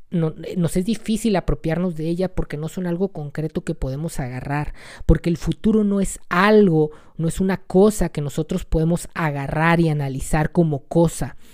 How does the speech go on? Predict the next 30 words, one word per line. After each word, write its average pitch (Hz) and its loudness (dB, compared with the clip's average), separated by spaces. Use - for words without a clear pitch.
El 156 -4
futuro 170 -4
es 170 0
algo 160 -2
que 135 -12
no 135 -10
existe, - -6
pero 143 0
que - -2
a - -8
través 147 0
del 139 -4
tiempo 185 0
y 156 -4
del 139 -2
futuro 202 2
que 147 -8
no 143 -6
existe, 151 -6
podemos 156 2
creer 165 2
y 180 2
podemos 151 -4
pensar 160 -4
y 170 2
podemos, 151 -6
eh, 160 -4
llegar 160 0
a 143 -6
él. 147 -4